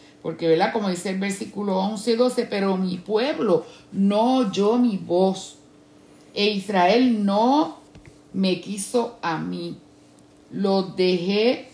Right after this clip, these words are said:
por tanto, a la dureza de su corazón, y caminaron en sus propios consejos". Fue un pueblo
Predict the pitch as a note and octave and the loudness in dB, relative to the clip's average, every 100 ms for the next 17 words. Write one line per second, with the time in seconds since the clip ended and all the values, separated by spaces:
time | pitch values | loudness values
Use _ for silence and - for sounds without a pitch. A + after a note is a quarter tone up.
0 | - - - - G#3 F#3+ - F#3+ G3 G#3 | -20 -20 -20 -2 0 0 -2 0 2 2
1 | G#3+ - E3+ - - - - E3+ F3 E3 | -4 -4 -2 -2 -10 -20 -4 0 2 2
2 | E3 E3+ E3 F#3+ G3 A3 A3+ - B3 - | 0 -2 -2 -2 -2 -2 -4 -4 -6 -4
3 | G#3+ G3 - G3+ F#3+ E3 - - - - | -2 -4 -6 -6 -4 -6 -12 -20 -20 -12
4 | F3+ F3+ F3+ F3+ E3+ F3+ A#3+ C4 B3+ G3 | -12 -4 -2 -2 -6 -4 -2 -2 -4 -6
5 | F#3+ - D#3 - E3+ D#3+ F3 F#3+ - E3+ | -6 -6 -14 -6 -4 -4 -4 -8 -8 -12
6 | D#3 - C#3+ C#2 - - - - - - | -10 -12 -12 -14 -18 -20 -20 -20 -18 -4
7 | F3 F3+ - B3 A#3 F#3+ F#3 F#3 A3 G#3+ | 0 0 -2 -2 -2 -2 -4 -2 -4 -6